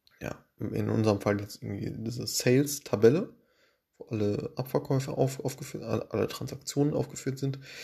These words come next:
Mm, und drumherum sind diese, diese anderen Dimensionstabellen, so. Und dadurch kommt eben so ein, ja, Stern, äh,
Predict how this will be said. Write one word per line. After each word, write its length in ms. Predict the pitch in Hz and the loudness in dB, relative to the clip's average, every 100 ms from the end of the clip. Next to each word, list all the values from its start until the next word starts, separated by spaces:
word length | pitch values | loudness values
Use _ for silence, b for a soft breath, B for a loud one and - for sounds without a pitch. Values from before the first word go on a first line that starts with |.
| B B B | B B B
Mm, 200 | - 120 123 - _ - | 0 2 2 -4 _ 0
und 200 | 131 143 | 2 6
drumherum 800 | 190 180 120 156 170 214 247 - _ _ | 8 8 8 6 4 0 -4 -10 _ _
sind 380 | - 127 147 147 | -6 -2 0 2
diese, 360 | 139 127 123 120 | 2 2 0 0
diese 240 | 123 117 | -2 -4
anderen 400 | - 123 120 110 | 2 4 6 4
Dimensionstabellen, 1000 | 104 110 107 110 - - - - 104 135 - | 2 0 2 2 2 -6 -12 -14 -14 -14 -12
so. 140 | 131 B B B B - | -12 B B B B 0
Und 240 | 113 117 | 2 8
dadurch 380 | 117 139 131 - | 8 10 6 4
kommt 320 | - 139 135 | 0 2 2
eben 240 | - 117 | 0 2
so 160 | 110 - | 0 -2
ein, 400 | 110 104 104 107 _ _ _ _ _ _ _ _ - | -4 -4 -4 -8 _ _ _ _ _ _ _ _ -12
ja, 160 | 117 120 | -10 -8
Stern, 760 | 120 - - 104 104 104 101 98 | -4 -2 2 6 8 8 4 0
äh, 460 | 117 117 - - 135 | -4 -2 -2 -4 -8